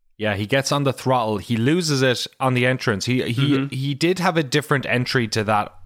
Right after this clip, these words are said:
Speaker 1: from Hamilton almost all weekend, uh, up to that point anyway. Maybe it was different in the race. Um, and he, he just kinda lost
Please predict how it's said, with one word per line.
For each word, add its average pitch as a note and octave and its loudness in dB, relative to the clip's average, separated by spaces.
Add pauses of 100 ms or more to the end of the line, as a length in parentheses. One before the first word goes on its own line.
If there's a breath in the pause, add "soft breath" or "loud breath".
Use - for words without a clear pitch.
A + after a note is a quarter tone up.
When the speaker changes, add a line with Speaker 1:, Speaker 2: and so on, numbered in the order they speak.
(140)
Speaker 1:
from G#2+ -2
Hamilton G#2 0
almost G#2+ 0
all A2 2
weekend, B2 -2 (440 loud breath)
uh, A2 2
up G#2 0
to A2+ 2
that G2 0
point G#2 0
anyway. B2 2
Maybe G2+ -2
it F#2+ -2
was F2+ -6
different G2 -4
in F#2 -4
the F2+ -4
race. G#2+ -2 (400 loud breath)
Um, F#2+ -2 (480)
and G#2 0
he, G#2+ 0
he - -10
just A#2+ 0
kinda C3 2
lost A#2 0